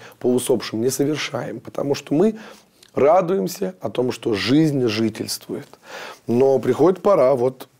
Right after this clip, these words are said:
символичная для человека девятый день, И мы едем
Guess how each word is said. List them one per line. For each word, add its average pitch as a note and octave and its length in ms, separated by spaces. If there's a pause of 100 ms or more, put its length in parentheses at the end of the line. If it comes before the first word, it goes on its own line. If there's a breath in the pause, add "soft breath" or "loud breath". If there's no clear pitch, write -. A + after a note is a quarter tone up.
символичная C3 680
для A2 480 (260)
человека A2 440
девятый A#2 500
день, G2 360 (600 loud breath)
И C3 60
мы G#3 260
едем F3+ 580